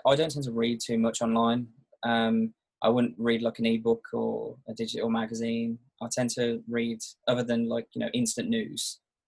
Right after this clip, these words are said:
um, more like the featurey story type stuff. I always read in, like, you know, physical books or physical magazines, because I'm not too sure what it is, but there's just something about holding something, um, that makes it a lot easier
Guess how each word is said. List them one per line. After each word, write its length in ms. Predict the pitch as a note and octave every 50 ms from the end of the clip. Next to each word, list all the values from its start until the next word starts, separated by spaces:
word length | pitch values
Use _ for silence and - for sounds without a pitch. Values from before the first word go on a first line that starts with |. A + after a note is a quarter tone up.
| _ _ _ _ _
um, 240 | A#2 A#2 A2+ A2+ A#2
more 160 | A#2+ A#2+ A#2+ A#2+
like 140 | A#2+ A2 -
the 60 | -
featurey 580 | - - A#2 A2+ A2+ - - A2+ A2+ A2 A2 - _ _
story 360 | - - - B3 A#3+ - A2+ A2
type 200 | - A2+ - -
stuff. 220 | - - - - -
I 40 | A2+
always 460 | A2+ A2+ G#2+ - A2+ A#2 A#2 A2+ A2+ A#2
read 260 | A2+ A2+ A2 A2 -
in, 240 | - - A#2 A2 A2
like, 260 | A2+ A2+ A2 G2+ - - _ _
you 80 | - A#2
know, 100 | A2+ A2+
physical 380 | - - B2 A#2 - - A#2
books 420 | A2 - A#2+ A2+ - - - - - -
or 300 | A2+ A2+ A2+ A2 A2 A2+ -
physical 320 | - A#2 A2 A2+ - A#2 A2+
magazines, 580 | A2+ A2+ A2 A2+ A2 A#2 A#2 A#2 A#2 A2 A2
because 540 | - A2+ A2+ - - A#2 A2+ A2 - - - _ _ _ _ _ _ _ _ _ _ _ _
I'm 100 | - B2
not 120 | C#3+ D#3+ D#3
too 100 | - D3+
sure 160 | C#3 D#3+ C#3+
what 80 | B2+ A#2+
it 60 | A2+
is, 140 | A#2+ A#2+ A#2+
but 100 | A#2+ -
there's 140 | B2 A#2 -
just 180 | B2 - -
something 440 | - B2+ B2 A#2 - B2+ A#2 A2+ - _ _ -
about 320 | A2+ A2+ A#2 A#2 A2+ A2 - _ _ _ _ -
holding 320 | - A#2+ A#2 A#2+ B2 B2
something, 360 | A#2+ - B2+ B2 A#2+ A#2+ A#2+ - - - _ _ -
um, 440 | A#2 A#2 A#2 A#2 A#2 A#2 A2+ A2+ A2 - _ _ _ _ _ _ _ -
that 100 | - - - _ _ - - _
makes 300 | A#2+ B2 B2 A#2+ - -
it 40 | B2
a 40 | A#2
lot 140 | A#2 A#2 A2+
easier 220 | A#2 A2 A2 A2